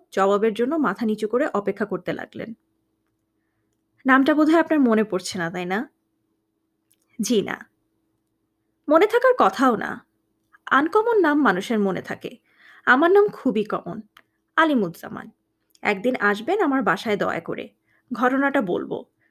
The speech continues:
শুনতে আপনার খারাপ লাগবে না। আমার বাবার সংগ্রহ অনেক আছে। বই কেনার বাতিক বাবার কাছ থেকে পেয়েছি। খুব বইবাকুল লোক ছিলেন, খুব বই পড়তেন। আমি তার মতো পড়তে পারি না।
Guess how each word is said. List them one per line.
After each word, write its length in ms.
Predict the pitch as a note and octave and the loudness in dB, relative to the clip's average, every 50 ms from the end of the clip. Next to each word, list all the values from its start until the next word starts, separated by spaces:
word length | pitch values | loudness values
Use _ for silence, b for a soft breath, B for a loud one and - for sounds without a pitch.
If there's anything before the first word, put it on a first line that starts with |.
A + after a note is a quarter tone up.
| _ - | _ -16
শুনতে 360 | - - C#4+ C#4+ C#4 C#4 D#4+ | -8 -4 -2 -2 0 2 0
আপনার 280 | D4+ C#4+ - F4 F4+ | 0 0 0 -2 -2
খারাপ 320 | F4 - - - - - - | -2 0 0 0 0 -2 -6
লাগবে 240 | - - - - C3 | -12 -12 -12 -12 -12
না। 220 | C#3+ - - - _ _ _ _ _ _ _ _ _ _ _ _ _ | -12 -12 -12 -16 _ _ _ _ _ _ _ _ _ _ _ _ _
আমার 260 | D#4+ E4 A#4+ C#5 B4 | 4 6 6 6 6
বাবার 280 | F4 D4 B3 G#3+ C4 C#4+ | 6 6 4 4 2 0
সংগ্রহ 420 | C#4+ - D4 C4+ B3+ B3+ C4+ B3+ | -2 -4 -6 -4 -4 -4 -4 -6
অনেক 380 | B3+ - G#3+ G#3+ G3+ G#3 G3+ - | -6 -6 -6 -6 -6 -8 -10 -12
আছে। 320 | D3+ - - - - - - _ _ _ A3 | -14 -16 -16 -18 -20 -20 -20 _ _ _ -4
বই 220 | F#3+ A3+ A3+ A#3+ | 0 0 0 0
কেনার 300 | A#3 - C4+ C4 C#4 C4+ | 0 -4 -2 -2 -2 -2
বাতিক 380 | G#3+ A#3+ A#3 A#3+ - F#4 G4+ D#4+ | -2 -2 -4 -2 -2 -4 -2 0
বাবার 260 | B3+ A3 G#3+ A3 A3 | 0 0 0 0 -2
কাছ 240 | A3 G#3+ G#3+ - - | -2 -6 -8 -8 -12
থেকে 180 | - - F#3+ | -8 -8 -8
পেয়েছি। 540 | F#3 - F#3 D3+ A#2+ - - G#3 - - - _ b b b b b | -6 -4 -4 -6 -6 -8 -10 -10 -10 -12 -16 _ b b b b b
খুব 180 | - F#4 E4+ | 2 2 4
বইবাকুল 480 | A#3 B3 A#3 A#3+ A#3 A#3+ A#3 - B3 A3 | 6 6 6 6 6 2 0 0 0 0
লোক 220 | G#3 F#3+ - - - | 0 0 -2 -4 -8
ছিলেন, 360 | - - E3+ - - - A3+ - _ _ _ _ _ _ | -10 -8 -8 -8 -8 -12 -16 -18 _ _ _ _ _ _
খুব 200 | - - C4+ A3+ | -2 0 0 0
বই 240 | G3+ G3+ F#3 G#3 C4 | 2 2 2 2 2
পড়তেন। 440 | - F#3 C3 - _ - B2 A#2+ - - _ _ _ _ b b b b b b b b | 0 -2 -4 -4 _ -8 -8 -8 -8 -12 _ _ _ _ b b b b b b b b
আমি 220 | - A3+ A#3+ C4 | 2 2 2 2
তার 220 | C4 C4 A#3 A3+ A#3 | 2 2 2 2 2
মতো 200 | B3+ C#4+ - A4 | 0 0 -2 0
পড়তে 300 | G#4+ F4+ E4 - F4 D#4+ | 0 0 0 0 -2 0
পারি 260 | D#4+ A#3+ F#3+ F3+ E3+ | 0 0 0 0 -2
না। 180 | F3 G#3 D4+ | -4 -6 -6